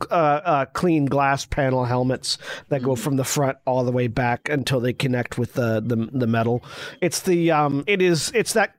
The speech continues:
Speaker 1: it's that particular armored glass that lots of helmets are made of in the Star Wars universe, though.
Speaker 2: Mm-hmm.
Speaker 1: So.
Speaker 2: Yeah, and probably wearing that with the hood down, to be honest. But
Speaker 1: Yeah, and it's a full, it's a full head helmet, so, like, you, you,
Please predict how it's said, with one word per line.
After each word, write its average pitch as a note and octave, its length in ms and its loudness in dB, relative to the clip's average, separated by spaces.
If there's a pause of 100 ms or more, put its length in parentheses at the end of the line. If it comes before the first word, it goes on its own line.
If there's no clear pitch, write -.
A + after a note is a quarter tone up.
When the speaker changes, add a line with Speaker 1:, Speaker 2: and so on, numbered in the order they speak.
(160)
Speaker 1:
it's G3+ 140 -2
that A3+ 160 0
particular F3+ 460 2
armored C#3+ 360 2
glass C3 440 0
that - 180 -2
lots A#2 260 -2
of A2 100 -2
helmets A2 360 -2
are A2 40 -2
made G#2+ 220 0
of G2+ 240 0
in G#2+ 220 -2
the G2+ 60 0
Star - 240 -4
Wars A2 120 -4
universe, - 460 -4
though. - 140 -4
Speaker 2:
Mm-hmm. - 100 0
Speaker 1:
So. - 280 -6 (640)
Speaker 2:
Yeah, F#2+ 300 -4 (680)
and F#3+ 260 0
probably G#3+ 540 0
wearing D#3 380 0
that C3+ 180 0
with B2 160 -4
the A#2 140 0
hood B2 300 -2
down, B2+ 580 -2
to - 160 -6
be C3+ 120 0
honest. C3+ 680 -2
But B2+ 300 -2 (420)
Speaker 1:
Yeah, B2 140 -2 (240)
and F#3 100 0
it's F#3+ 140 0
a G#3 40 0
full, G#3+ 280 2
it's A3+ 180 -2
a G#3 80 2
full G3 300 2
head E3 260 0
helmet, D3 500 0
so, D3 220 2
like, B2+ 300 -2
you, B2 260 -2
you, C3 240 -2